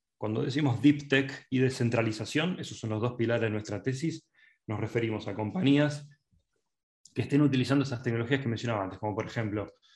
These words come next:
eh, nanotecnología, inteligencia artificial, robótica, <clears throat> em, eh, <clears throat> quantum computing, perdón.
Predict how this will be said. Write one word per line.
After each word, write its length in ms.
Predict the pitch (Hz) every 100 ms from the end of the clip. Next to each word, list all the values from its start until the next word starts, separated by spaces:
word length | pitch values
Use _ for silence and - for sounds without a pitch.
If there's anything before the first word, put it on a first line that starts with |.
| _ -
eh, 400 | 185 113 110 101
nanotecnología, 1000 | 123 135 135 127 117 117 - 117 107 101
inteligencia 500 | 101 113 110 123 127
artificial, 720 | 98 101 95 - 113 107 98 120
robótica, 840 | 110 135 135 120 - 107 107 101
<clears throat> 800 | - 151 135 104 - - - -
em, 640 | 113 110 107 104 104 101 - _ _ _ _ -
eh, 280 | 131 - -
<clears throat> 380 | 226 135 -
quantum 280 | 139 143 160
computing, 560 | 151 135 143 123 131 -
perdón. 340 | 135 127 117